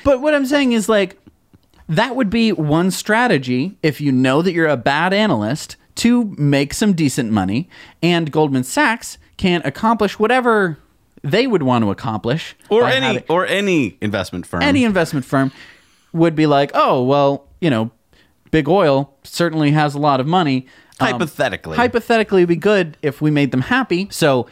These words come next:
Speaker 1: we're just gonna pop up this, this known, you know, this bad analyst, um, who has talked about Tesla before.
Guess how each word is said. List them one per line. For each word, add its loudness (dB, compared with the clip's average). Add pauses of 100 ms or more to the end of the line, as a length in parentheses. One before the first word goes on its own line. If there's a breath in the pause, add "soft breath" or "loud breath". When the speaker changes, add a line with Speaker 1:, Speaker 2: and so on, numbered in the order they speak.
(180 soft breath)
Speaker 1:
we're 2
just -4
gonna -2 (320)
pop -2
up -2
this, -4
this -8
known, 2
you 2
know, 2
this -4 (640)
bad 0
analyst, -2 (380 loud breath)
um, 0
who 0
has -6 (600)
talked 0
about 0
Tesla -2
before. 0